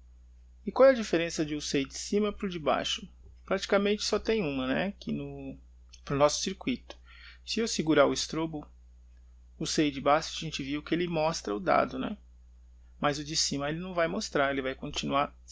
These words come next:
apagado. Vamos testar? Vou enviar um monte de uns aqui. Quando chegar ali, quando passar de oito, vai aparecer no C I de baixo.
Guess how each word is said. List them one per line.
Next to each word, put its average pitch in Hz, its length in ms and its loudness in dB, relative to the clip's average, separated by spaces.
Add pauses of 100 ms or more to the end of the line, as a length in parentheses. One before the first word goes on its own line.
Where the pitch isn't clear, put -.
(300)
apagado. 160 680 0 (160)
Vamos 143 180 -8
testar? 190 440 -2
Vou 160 100 -6
enviar 143 300 0
um 139 60 -4
monte 160 320 -6
de 139 120 -8
uns 143 300 -8
aqui. 214 380 -4 (1400)
Quando 175 240 -6
chegar 139 380 4
ali, 139 180 2
quando 151 220 -6
passar 151 420 0
de 143 160 -10
oito, 175 400 -4 (1000)
vai 147 140 2
aparecer 147 540 -2
no 156 100 -12
C 151 240 -2
I - 20 -4
de 175 120 -10
baixo. 139 500 -2